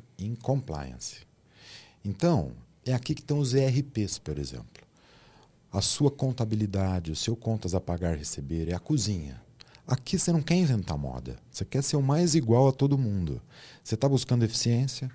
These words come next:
você tá buscando confiabilidade e você tá buscando aderência às normas de mercado.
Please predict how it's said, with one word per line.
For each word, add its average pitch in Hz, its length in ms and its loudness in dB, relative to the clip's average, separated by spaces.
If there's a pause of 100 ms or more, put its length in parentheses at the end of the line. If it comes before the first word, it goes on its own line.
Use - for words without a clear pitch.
(260)
você 98 200 -2
tá 110 160 2
buscando 98 500 -2
confiabilidade 90 1200 -2 (320)
e - 60 -8
você 90 220 -6
tá 107 180 -2
buscando 90 800 -2
aderência 113 1000 2 (500)
às 104 280 2
normas 95 320 4
de 90 80 -6
mercado. - 400 -6